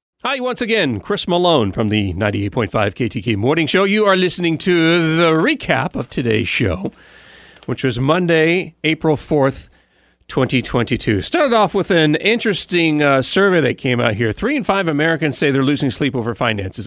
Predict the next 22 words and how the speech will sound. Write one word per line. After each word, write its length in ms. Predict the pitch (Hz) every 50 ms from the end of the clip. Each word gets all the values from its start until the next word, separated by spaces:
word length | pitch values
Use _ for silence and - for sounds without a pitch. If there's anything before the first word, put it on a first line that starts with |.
| - -
I 120 | 131 143
totally 520 | - - - - - 277 277 226 175 156
get 260 | 135 110 131 135 123 92
it. 200 | 78 80 - - - - _ _ _ _ _ _ _ _ _ _ _
Uh, 540 | - 127 131 135 139 139 139 139 135 143 143 -
and 180 | - 147 147 131
here's 400 | 127 196 269 294 294 233 - - _ _ _
what's 260 | - 185 160 156 -
kind 320 | - - - - 220 285 403
of 80 | 349 -
interesting 540 | - 156 131 135 127 - - 135 113 107
about 360 | 107 104 110 110 95 90 - -
this 340 | 113 95 92 104 - -
is 140 | 147 120 117
that, 360 | 156 151 147 147 143 - -
uh, 160 | 175 160 156 156
uh, 100 | - 165 151 - - - - - - -
fifty-six 680 | 165 - - - 339 - - 302 208 - - 247 - -
percent 300 | - 180 - 233 226 208
of 80 | 180
these 160 | 151 175 160
same 480 | - - 185 165 151 151 147 151 147 -